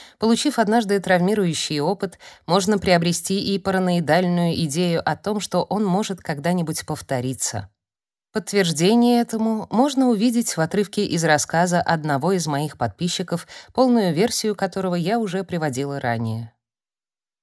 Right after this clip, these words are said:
Это постоянное беспокойство, что что-то пойдёт не так.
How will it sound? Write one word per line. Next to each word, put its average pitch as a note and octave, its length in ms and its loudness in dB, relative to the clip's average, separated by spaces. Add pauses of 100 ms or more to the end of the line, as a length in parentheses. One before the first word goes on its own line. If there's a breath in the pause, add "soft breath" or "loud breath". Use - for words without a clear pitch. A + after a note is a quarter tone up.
Это F#3+ 640 0
постоянное F3 880 0
беспокойство, D#3+ 800 -2
что C3+ 240 -6
что-то D3 320 -6
пойдёт B2 400 -4
не A#2+ 160 -2
так. - 460 -8